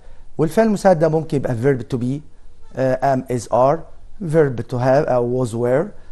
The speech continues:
آه، سواء حسب بقى الزمن، verb to have have has or had،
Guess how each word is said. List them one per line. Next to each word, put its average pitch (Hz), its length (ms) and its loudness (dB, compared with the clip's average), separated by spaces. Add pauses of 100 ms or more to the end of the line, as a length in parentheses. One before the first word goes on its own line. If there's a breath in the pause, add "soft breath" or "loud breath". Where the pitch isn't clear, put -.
(220 soft breath)
آه، 123 160 2
سواء 120 200 0
حسب 131 300 -2
بقى 117 140 2
الزمن، 123 360 -2 (360 soft breath)
verb 160 200 4
to - 160 -8
have 151 280 4 (100)
have 135 320 2
has 131 380 -2
or 113 120 -6
had، 131 240 2